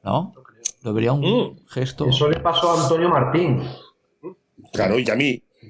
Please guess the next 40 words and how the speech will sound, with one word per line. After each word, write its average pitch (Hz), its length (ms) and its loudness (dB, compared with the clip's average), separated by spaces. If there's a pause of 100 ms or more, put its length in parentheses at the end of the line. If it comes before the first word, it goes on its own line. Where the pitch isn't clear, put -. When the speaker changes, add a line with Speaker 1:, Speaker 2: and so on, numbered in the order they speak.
(340)
Speaker 1:
Sí, 123 280 -4
sí. 117 160 -4
Speaker 3:
<laughs> 202 960 0
Y 175 40 -2
a 151 100 -2
mí 190 200 0
también 160 220 0
me 147 60 -4
pasó, 131 220 -6 (140)
coño. 151 220 -10 (960)
Speaker 1:
Eso, 202 300 0
eso, 190 440 -2
Carlos, 196 320 0
truncó 156 460 0
tu 196 140 -2
carrera 165 340 2
en 151 60 4
la 123 80 4
N 156 120 0
B 120 120 2
A, - 160 -6
probablemente. 113 680 -4 (480)
Speaker 3:
Seguramente, 87 640 -12
sí. - 260 -12 (200)
Speaker 1:
Seguramente 120 560 -2
hubiese 123 400 0
sido. 147 380 0
Speaker 3:
Sí, 139 120 -10
Speaker 1:
¿Tú 180 60 0
Speaker 3:
sí. - 40 0
Speaker 1:
crees 233 120 -2
que 247 80 -2
si 214 100 -2
hubiese 185 180 0
estado 135 420 2
en, 110 260 -4
en 110 260 -2
la 113 100 2
liga 120 180 0
universitaria, 110 800 -2